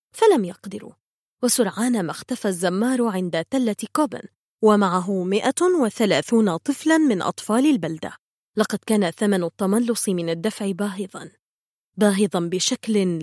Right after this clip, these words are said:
لا يصدق. حتى اليوم يعتبر الناس هذه مجرد قصة أسطورية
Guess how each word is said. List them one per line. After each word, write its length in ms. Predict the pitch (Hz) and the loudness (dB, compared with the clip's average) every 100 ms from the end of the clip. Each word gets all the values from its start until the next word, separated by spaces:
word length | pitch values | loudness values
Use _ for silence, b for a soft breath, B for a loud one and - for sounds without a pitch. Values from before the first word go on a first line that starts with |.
| 165 | -2
لا 140 | 226 | -2
يصدق. 760 | 247 180 - 190 196 - - - _ _ _ _ _ _ - | 0 -2 -6 -8 -14 -20 -20 -20 _ _ _ _ _ _ -2
حتى 280 | 466 440 294 | 0 2 0
اليوم 440 | 170 185 247 262 - _ _ | 2 0 0 0 -6 _ _
يعتبر 500 | 381 381 453 415 339 | 2 4 6 6 6
الناس 360 | 220 175 220 - | 4 2 -2 -2
هذه 520 | 269 247 254 247 247 | -2 -2 -2 -2 -4
مجرد 580 | 233 240 240 339 349 233 | 2 2 4 2 2 0
قصة 400 | 202 220 - 226 - | -4 -4 -4 -4 -4
أسطورية 840 | 208 - 247 - 269 285 277 294 | -4 -4 -8 -6 -6 -4 -4 -6